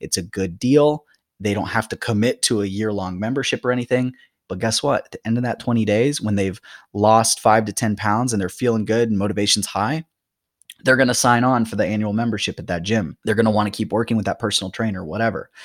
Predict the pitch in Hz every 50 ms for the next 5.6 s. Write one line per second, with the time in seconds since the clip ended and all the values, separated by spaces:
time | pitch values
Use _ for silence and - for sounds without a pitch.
0 | - - - - 107 101 - - 104 - 104 104 98 - - 123 110 110 107 107
1 | 107 104 - - 95 92 95 - 95 95 98 92 92 92 - - 92 92 90 -
2 | - - - - 85 - - - - - - 78 - 87 85 82 - 69 - -
3 | _ - - - - - - - - - 123 120 113 110 - - _ _ - -
4 | 131 143 147 - - 160 147 139 113 - - 123 123 143 - - - 98 104 104
5 | 117 123 127 117 107 - - - - - -